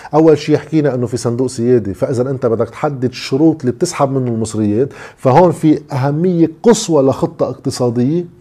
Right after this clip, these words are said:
لأن الخطة الاقتصادية هي اللي بعد تحدد لك كيف بدك تعمل قانونك، على شو بدك تصرف هالمليارات وعلى شو ما بدك تصرفهم. فثلاث سنين مفلس البلد ما بنعمل خطة، هلأ صار في حاجة أكتر لنعمل خطة،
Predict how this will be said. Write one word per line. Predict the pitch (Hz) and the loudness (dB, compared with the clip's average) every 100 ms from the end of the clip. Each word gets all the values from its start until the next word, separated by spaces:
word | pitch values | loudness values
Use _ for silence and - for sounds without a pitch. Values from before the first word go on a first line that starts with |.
| _ - - - | _ -20 -10 0
لأن | 147 | 2
الخطة | 160 220 220 214 | 4 2 4 4
الاقتصادية | 185 - - 175 185 202 165 | 2 -2 -2 0 2 4 4
هي | 220 | 4
اللي | 240 | 4
بعد | 185 | 2
تحدد | - 185 202 | 2 0 2
لك | 190 | 2
كيف | 196 180 | 2 2
بدك | 185 | 4
تعمل | 196 190 | 2 2
قانونك، | 180 202 180 143 | 2 2 2 0
على | 123 | 0
شو | 226 | 2
بدك | 208 - | 2 2
تصرف | 170 165 160 | 0 -2 0
هالمليارات | 143 147 143 143 143 180 180 | 0 2 4 4 4 2 0
وعلى | 147 | -4
شو | 185 | -2
ما | 196 | 0
بدك | 190 170 151 | 2 0 -2
تصرفهم. | 139 - 127 117 104 - _ _ _ _ _ _ _ _ _ _ _ | -2 -2 -2 -4 -10 -16 _ _ _ _ _ _ _ _ _ _ _
فثلاث | 110 101 104 - 165 180 - | -2 -2 -4 2 4 4 2
سنين | 180 151 | 2 2
مفلس | 147 165 156 147 | 2 2 2 2
البلد | 139 151 135 | 4 4 2
ما | 143 | 0
بنعمل | 147 127 113 | -2 -2 -4
خطة، | 127 117 135 165 - - | -6 -6 -6 -6 -10 -6
هلأ | - 165 135 | 0 2 2
صار | 147 | 0
في | 139 139 | -2 -2
حاجة | 180 170 190 233 | 2 4 4 4
أكتر | - 175 156 | 2 0 2
لنعمل | 143 131 120 | 0 -2 -2
خطة، | 135 127 135 | -4 -4 -4